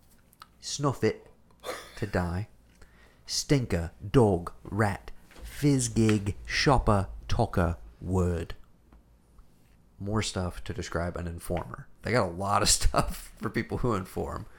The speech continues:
Scorsese just calls them rats. You know what I'm saying? You know what I'm saying? To take tea with someone. To outsmart a clever person or defeat someone in authority. I like that.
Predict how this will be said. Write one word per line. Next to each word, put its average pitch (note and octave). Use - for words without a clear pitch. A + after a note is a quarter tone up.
Scorsese G2
just E2+
calls F2
them E2
rats. F2
You F#2
know F2+
what F#2+
I'm G2
saying? G#2+
You C3
know B2+
what C3+
I'm D3
saying? E3
To A#2
take -
tea A2+
with A2
someone. F2+
To -
outsmart G2
a -
clever F#2+
person F2
or F2+
defeat -
someone E2+
in F2
authority. -
I -
like -
that. -